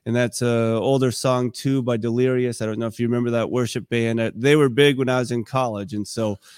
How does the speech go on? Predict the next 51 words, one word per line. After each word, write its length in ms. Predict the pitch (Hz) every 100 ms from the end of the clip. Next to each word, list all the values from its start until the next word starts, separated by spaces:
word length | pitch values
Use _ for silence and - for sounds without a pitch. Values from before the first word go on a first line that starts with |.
| - _ _ 113
that 80 |
was, 80 | 123
like, 160 | 110 101
thirty 300 | - 139 131
years 280 | 135 135 104
ago. 320 | 95 - - 104
But, 440 | 101 107 104 -
um, 340 | 104 101 98 95
still, 380 | - - 135 123
the 140 | 123
lyrics 340 | 123 120 -
are 80 | 120
true 400 | - 123 120 104 _ - - - _
nevertheless. 960 | 110 110 101 101 104 101 92 - - - -
Uh, 60 |
as 320 | 80 123 135
we 100 | 151
continue 380 | - 139 185 185
this 200 | 170 -
morning, 300 | 165 170 165
we 80 | 156
do 160 | 147 147
thank 240 | 156 139
you 80 | 135
for 140 | 143
your 280 | 139 139 127
continued 480 | - 131 156 156 120
giving 300 | 147 151 147
with 140 | 120
tithes 260 | 147 147 131
and 100 | 147
offerings. 680 | 156 147 156 151 151 135 131
If 160 | -
you 80 | 135
have 100 | 123
not 300 | 139 147 -
yet 200 | 151 -
received 540 | 135 - 143 143 127 _ - _ -
the 180 | 147
end 200 | - 170
of 80 | 156
year 180 | 151 151
giving 380 | 131 147 156 143
for 200 | - 131
two 140 | 131
thousand 440 | - 139 139 135 135
and 120 | 127
twenty-two, 640 | - 135 120 - 156 151
you 160 | 147 120
could 160 | 117
see, 320 | - 139 135